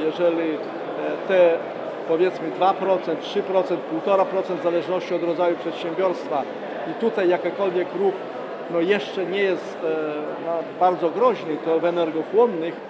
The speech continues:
te ruchy cen prądu są groźne i dlatego tutaj, e, w ramach Unii Europejskiej jest już intencja w tej chwili, żeby, e, stosować różnego typu rozwiązania,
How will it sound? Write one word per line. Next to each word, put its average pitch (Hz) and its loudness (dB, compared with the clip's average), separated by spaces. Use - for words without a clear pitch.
te 175 4
ruchy 196 -2
cen 185 -4
prądu 180 -2
są 170 -4
groźne 180 0
i 165 -2
dlatego 170 0
tutaj, 160 -2
e, - -4
w 143 -4
ramach 170 2
Unii 180 0
Europejskiej 165 -2
jest 185 -2
już - -8
intencja 160 -4
w 147 -10
tej 151 -8
chwili, 151 -6
żeby, 143 -4
e, 160 -10
stosować 170 -4
różnego 190 0
typu 190 -6
rozwiązania, 170 0